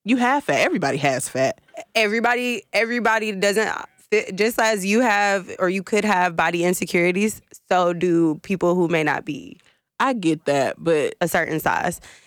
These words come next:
Speaker 1: I
Speaker 2: And I
Speaker 1: get
Speaker 2: don't think that I'm, like, obese, but I do feel like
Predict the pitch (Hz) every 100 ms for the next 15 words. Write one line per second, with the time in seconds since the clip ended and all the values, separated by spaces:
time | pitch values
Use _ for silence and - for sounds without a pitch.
0 | - 208 208 226 254 240 233 208 190 190
1 | 175 170 - - _ _ _ _ _ _
2 | - 196 185 190 214 254 202 - - -
3 | 175 185 180 196 202 185 175 160 156 151
4 | -